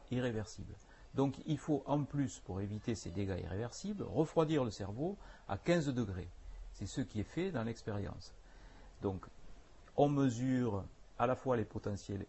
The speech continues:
évoqués auditifs de cette patiente, on mesure également l'électroencéphalogramme de cette patiente,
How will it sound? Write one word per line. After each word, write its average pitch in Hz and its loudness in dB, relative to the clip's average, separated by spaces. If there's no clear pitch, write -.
évoqués 92 -6
auditifs 107 -6
de - -8
cette - -12
patiente, 208 -6
on 120 4
mesure 123 2
également 110 2
l'électroencéphalogramme 101 0
de 92 -6
cette 98 -10
patiente, 220 -4